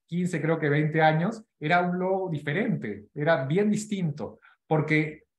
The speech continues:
¿qué pasa? Se va modernizando el mundo, ¿no? Entonces, nuestros logos tienen que también a veces, eh, cambiar de estética para ir con la,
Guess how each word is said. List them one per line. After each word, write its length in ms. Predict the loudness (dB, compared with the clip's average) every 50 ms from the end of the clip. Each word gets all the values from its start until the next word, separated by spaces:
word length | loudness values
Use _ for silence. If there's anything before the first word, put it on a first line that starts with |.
| _
¿qué 100 | _ -6
pasa? 500 | -2 0 0 0 0 -2 -4 -6 -8 -12 _ _ _ _ _ -20 -18
Se 200 | -6 -4 0 2
va 100 | 2 2
modernizando 720 | 2 2 2 0 0 0 -2 -4 -4 -2 -2 -2 0 0
el 80 | 0 0
mundo, 480 | 0 0 0 0 -2 -4 -6 -10 -12 -10
¿no? 300 | -10 -8 -10 -10 -12 -18 _ _ _ _ _
Entonces, 640 | -12 -12 -6 -4 -2 -2 0 0 -2 -2 -2 -2 -4
nuestros 360 | -4 -4 -4 -4 -2 0 0
logos 360 | 2 2 2 2 0 -2 -4
tienen 380 | -2 -2 0 0 0 -2 -2 -4
que 80 | -4
también 560 | -4 -4 -4 -4 -2 0 0 0 0 -2 -2 -2
a 100 | -2 -2
veces, 600 | 0 0 0 0 -2 -2 -4 -4 -4 -6 -10 -16 _ _ _ _ _
eh, 500 | -8 -8 -6 -6 -6 -6 -6 -8 -10 -14 -18 -20 _ _
cambiar 520 | -4 -2 -2 -2 0 2 2 2 2 2
de 80 | 0 -2
estética 760 | -2 -2 -4 -4 -4 -4 -6 -2 0 0 0 0 -2 -8 -4 0
para 440 | 2 2 4 4 2 2 0 -6 -12 _
ir 320 | -4 -2 -2 -2 -2 -4
con 300 | -2 0 2 2 2 2
la, 280 | 2 0 0 -2 -4 -10